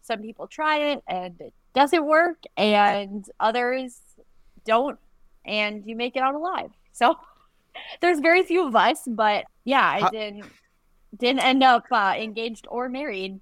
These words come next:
Speaker 1: but got a degree. <laughs> So.
Speaker 2: How much do you feel this university contributes to the current divorce rate in the United States?
Speaker 1: I don't think this university has a huge play, but I think universities get all added together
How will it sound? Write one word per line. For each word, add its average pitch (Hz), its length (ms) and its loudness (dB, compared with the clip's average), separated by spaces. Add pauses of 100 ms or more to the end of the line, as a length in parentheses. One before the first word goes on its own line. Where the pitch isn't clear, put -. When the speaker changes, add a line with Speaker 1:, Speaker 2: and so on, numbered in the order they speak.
Speaker 1:
but 208 200 -8
got 214 180 0
a 247 60 -8
degree. 202 520 -6
<laughs> - 40 -12
So. - 120 -4 (1200)
Speaker 2:
How 202 140 -4
much 269 280 -6
do 190 80 -4
you 175 100 0
feel 147 340 -2
this 127 400 -6
university 120 680 -4
contributes 110 720 -12
to 127 80 -10
the 107 120 -8
current 113 340 -6
divorce 101 460 -6
rate 87 200 -8
in 90 120 -10
the 80 80 -14
United 80 320 -12
States? - 500 -10 (540)
Speaker 1:
I 302 120 6
don't 427 220 -2
think 320 180 -8
this 277 220 -4
university 311 640 -10
has 294 200 -8
a 208 60 -16
huge 240 480 -12
play, 269 240 2
but 220 100 -2
I 208 140 2
think 226 240 -10
universities 196 1300 -8 (380)
get 190 320 0 (100)
all 208 280 4
added 190 380 -2
together 190 600 -8